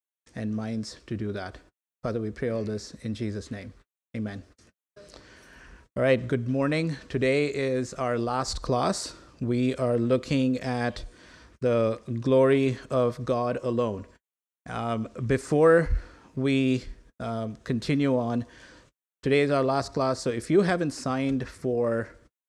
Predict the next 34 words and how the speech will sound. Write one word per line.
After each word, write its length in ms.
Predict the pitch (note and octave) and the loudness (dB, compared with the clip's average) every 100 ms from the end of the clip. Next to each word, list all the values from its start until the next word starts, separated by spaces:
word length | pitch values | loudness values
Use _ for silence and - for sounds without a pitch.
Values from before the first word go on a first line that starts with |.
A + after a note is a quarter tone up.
| - | -6
the 100 | A#2+ | -2
newsletter, 760 | B2 C#3 C3+ C3+ C3 C3 C3 A#2 | 0 0 0 0 2 2 2 -2
I'm 80 | A2+ | -6
gonna 160 | B2+ | -2
pass 380 | A#2+ - B2 A#2+ | -4 -4 -6 -4
this 160 | C#3 B2 | -6 -4
along. 420 | B2+ B2 B2 B2+ - _ _ _ _ | -4 -2 -4 -6 -10 _ _ _ _
Please 180 | C#3+ C3+ | -2 0
sign 220 | D3 C3+ | 0 0
up 100 | C3 | -2
for 140 | C3+ | -2
the 80 | B2+ | -2
newsletter. 680 | B2+ C3+ C3 C3 B2+ B2+ B2 - _ _ - | 0 0 0 0 2 2 0 -8 _ _ -4
You 140 | A#2+ | 0
will 200 | B2 C#3 | 2 2
receive, 680 | C3 B2+ - C3+ C3 C3 B2+ - _ _ _ | 2 -2 -2 0 2 0 -4 -16 _ _ _
um, 400 | A#2 A#2 A2+ G#2+ - | -6 -2 -2 -4 -6
resources 800 | - C3+ C3+ C#3+ B2+ - B2+ A#2+ | -4 -2 0 2 0 0 -2 -2
or 220 | - A#2 A2 | -4 -4 -2
links 420 | B2+ D3+ C#3 - | 0 0 -4 -6
to 140 | C#3+ | -2
resources 800 | B2 C3 - B2+ A#2+ - B2 - - - _ | 0 0 0 0 0 -2 -4 -4 -14 -20 _
that 100 | B2+ | -4
I 140 | A#2+ B2 | -2 0
have 180 | B2+ A#2+ | -2 -2
used 380 | B2 B2+ - | 0 0 -2
throughout 340 | - B2 B2 A#2+ | -4 -2 -2 -2
this 160 | A#2 | -6
class. 480 | - C3 A#2 A#2 - - - - - | -4 -4 -2 -4 -6 -14 -20 -20 -10
And 240 | A2+ A2+ | -6 0
there's 220 | A#2+ A#2 | 2 2
so 260 | - - C#3+ | -2 0 2
much 460 | C#3+ C3+ B2 - - - _ _ _ | 2 0 -2 -8 -12 -20 _ _ _
to 420 | C#3 A#2+ A2+ A2+ | 0 2 0 -2